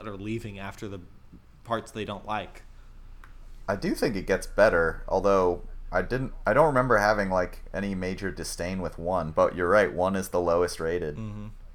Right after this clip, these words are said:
Speaker 2: Like, there's few, there's two episodes above nine.
Speaker 1: Yeah, well, and that, that's
Speaker 2: And
Speaker 1: where, I mean, everyone starts, and if they don't like it, that's where they're gonna be like, "This show's boring,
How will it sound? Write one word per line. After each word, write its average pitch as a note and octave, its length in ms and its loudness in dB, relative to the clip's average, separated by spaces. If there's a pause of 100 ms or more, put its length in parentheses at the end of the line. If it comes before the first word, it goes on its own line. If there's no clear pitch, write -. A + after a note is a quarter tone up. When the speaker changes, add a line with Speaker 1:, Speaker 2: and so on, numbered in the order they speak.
Speaker 2:
Like, E2 300 -6
there's E2+ 220 -4
few, F#2+ 360 -6
there's F#2 200 0
two A#2 240 2
episodes F#2 400 0
above E2 280 0
nine. D#2+ 420 -4
Speaker 1:
Yeah, B2+ 260 0
well, C#3 160 2
and D3+ 120 -2
that, D3+ 140 2
that's D3+ 160 4
Speaker 2:
And E3+ 60 0
Speaker 1:
where, D3 200 4
I A#2 40 -2
mean, G#2+ 180 -6
everyone G2 340 -8
starts, F#3+ 440 -2
and A#2+ 160 -6
if G#2+ 100 -8
they A#2 80 -2
don't A#2 200 -4
like D#3+ 220 0
it, B2 160 -2
that's A#2 220 -2
where B2 100 -2
they're A2+ 140 -2
gonna A2+ 200 -4
be A2 120 -4
like, G#2 340 -6
"This C#3 320 -4
show's A2+ 360 -4
boring, C3 680 -2